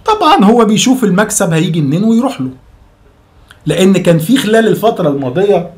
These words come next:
حملة كبيرة من جمهور النادي الأهلي على الشركة دي والمنتجات دي،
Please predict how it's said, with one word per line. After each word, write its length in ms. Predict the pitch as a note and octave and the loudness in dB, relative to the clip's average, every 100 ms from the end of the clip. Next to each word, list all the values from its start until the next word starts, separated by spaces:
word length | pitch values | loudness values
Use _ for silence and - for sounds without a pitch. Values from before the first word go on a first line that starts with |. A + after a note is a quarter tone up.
| - - _ _ - - | -20 -20 _ _ -16 -2
حملة 300 | A#3 A#3 E3+ | 0 2 2
كبيرة 280 | D3 G#3+ | 2 2
من 160 | F3 C#3 | 2 0
جمهور 220 | C3 F3 | -2 -2
النادي 260 | E3 E3+ D#3 | 0 0 -2
الأهلي 380 | D3+ F3+ E3+ E3 - - | -2 -2 -4 -6 -16 -14
على 200 | - C#3 | -6 -4
الشركة 440 | B2+ - E3+ E3+ E3+ | -2 -2 -4 -2 -2
دي 100 | D#3+ | 0
والمنتجات 540 | D3+ B2+ A2+ A#2+ D#3+ | 0 -2 -4 -2 -2
دي، 260 | D#3 D#3 | 0 -2